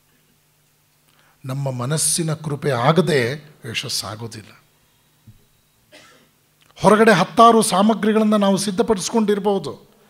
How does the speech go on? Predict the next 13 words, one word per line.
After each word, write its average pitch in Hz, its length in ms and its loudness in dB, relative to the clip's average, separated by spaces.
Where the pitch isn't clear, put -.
ನಮ್ಮ 196 280 2
ಮನಸ್ಸು 214 420 2
ಪಾಸಿಟಿವ್ 196 560 0
ಆಗಿ 202 120 0
ರೆಸ್ಪಾಂಡ್ 185 440 -4
ಮಾಡಬೇಕಾಗತ್ತೆ. 131 800 -10
ಈ 233 120 6
ವಿಶ್ವಾಸವೆಂಬುದೇ 220 1500 4
ಒಬ್ಬ 180 240 -2
ಮನುಷ್ಯನನ್ನ 185 680 0
ಪುರುಷ 156 420 -4
ಸಿಂಹನನ್ನಾಗಿ 208 840 0
ರೂಪಿಸುವಂಥದ್ದು. 131 1160 -8